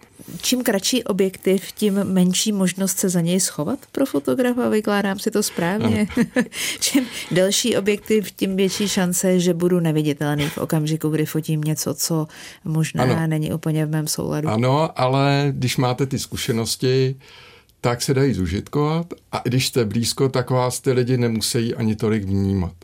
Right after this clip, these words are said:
Speaker 2: Určitě je na místě, aby ty lidi si vás pokud možno nevšimli, protože pak stuhnou, eh, zírají na vás a, a už je ten moment je prostě pryč.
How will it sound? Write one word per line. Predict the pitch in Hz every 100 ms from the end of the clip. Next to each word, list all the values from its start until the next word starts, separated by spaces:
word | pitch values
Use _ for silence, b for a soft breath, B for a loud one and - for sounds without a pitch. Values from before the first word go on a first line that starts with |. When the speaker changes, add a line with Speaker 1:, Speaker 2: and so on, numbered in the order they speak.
| _ _ -
Speaker 2:
Určitě | 117 - 131
je | 127 123 120
na | 107
místě, | 104 - 120 113
aby | 113 107 117 117 - -
ty | 127
lidi | 113 110 107 120 120 - -
si | - -
vás | 117 117
pokud | - 107 113
možno | 117 110 120
nevšimli, | 104 - 113 87 85 b b b b
protože | - 98 110 127
pak | 113 -
stuhnou, | - 131 104 131 107 143 170 B B B B B B - 110 101
eh, |
zírají | 95 117 117 131
na | 123
vás | 120 117 135 - - -
a, | 113 - _
a | 147
už | 147 -
je | 139
ten | 143
moment | 139 131 110
je | 107
prostě | - - - -
pryč. | 95 - -